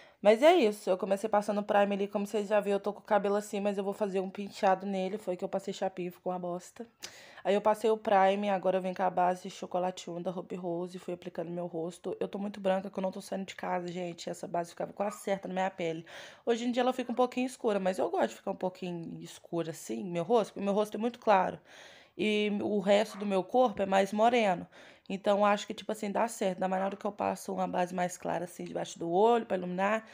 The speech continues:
Aí fica tudo ok. Aí eu fui ali passando com a esponjinha. Eu comprei essa base, acho que foi ontem de ontem. E essa esponjinha também. Comprei umas maquiagens que eu tava precisando.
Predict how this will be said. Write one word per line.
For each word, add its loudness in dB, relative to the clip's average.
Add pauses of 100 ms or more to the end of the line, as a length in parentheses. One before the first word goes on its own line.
(320)
Aí 2
fica 0
tudo 4
ok. 4 (460)
Aí 4
eu 6
fui 4
ali 4
passando 4
com 0
a 4
esponjinha. 2 (840)
Eu -16
comprei 4
essa 0
base, 0
acho -2
que -20
foi -4
ontem -2
de -8
ontem. -2 (480)
E -4
essa -6
esponjinha -6
também. -4
Comprei -6
umas -4
maquiagens -2
que -20
eu -10
tava -2
precisando. -6